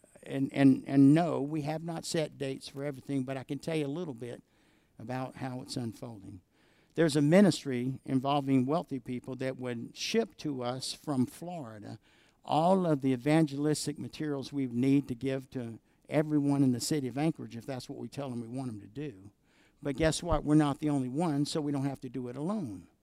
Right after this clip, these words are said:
right? I'm still talking to them about when they want to ship us evangelistic tools that are in print, in D V D form, and all that. And they said, "Look, we'll even send you these little packets. You can put everything in it, and you can put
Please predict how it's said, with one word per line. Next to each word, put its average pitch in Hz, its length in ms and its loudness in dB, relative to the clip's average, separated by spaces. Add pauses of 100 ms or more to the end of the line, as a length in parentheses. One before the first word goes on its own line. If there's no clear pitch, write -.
(240)
right? 139 300 -10 (960)
I'm 139 140 4
still 208 300 4
talking 180 460 -2
to 147 60 2
them 160 280 4
about 143 360 -2
when 165 460 6
they 160 160 0
want 156 320 2
to 135 60 -4
ship - 360 -4
us 135 360 -6 (520)
evangelistic 147 840 0
tools 104 640 -12
that 127 100 -8
are 127 120 -2
in 123 100 0
print, 147 500 0
in 117 200 -4
D 139 160 -2
V 135 160 -2
D 139 200 -2
form, 139 460 0 (340)
and 123 420 0
all 135 240 -2
that. 135 260 -4
And 139 80 0
they 131 80 0
said, 135 260 -2
"Look, 160 240 0
we'll 143 180 -2
even 147 160 4
send 151 280 2
you 143 60 -2
these 127 200 -6
little 131 260 -2 (300)
packets. 185 400 -4
You 156 80 0
can - 80 -6
put 151 100 -2
everything 147 360 4
in 180 120 8
it, 214 120 -6
and 143 100 4
you 139 80 4
can 135 100 2
put 156 200 -6